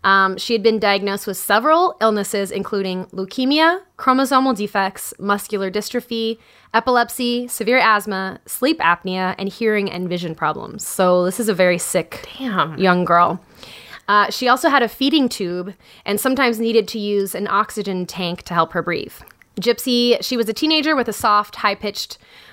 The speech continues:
Speaker 1: voice. She was really thin and pale. Her head was shaved. She had big, like, large glasses, and she always had a big smile. She was always, like,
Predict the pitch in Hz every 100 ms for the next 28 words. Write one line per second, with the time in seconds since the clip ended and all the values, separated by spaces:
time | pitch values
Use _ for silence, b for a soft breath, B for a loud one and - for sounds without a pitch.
0 | B 190 233 254 254 - - 233 214 220
1 | 226 226 - 226 220 196 - 214 208 208
2 | 202 214 240 262 - 220 190 202 - -
3 | b b b b b - 247 220 196 233
4 | 226 226 185 175 - - 190 196 196 -
5 | 170 170 214 196 185 180 202 190 196 -
6 | 175 170 - 180 - 240 262 262 262 269
7 | - 220 202 196 196 185 180 170 -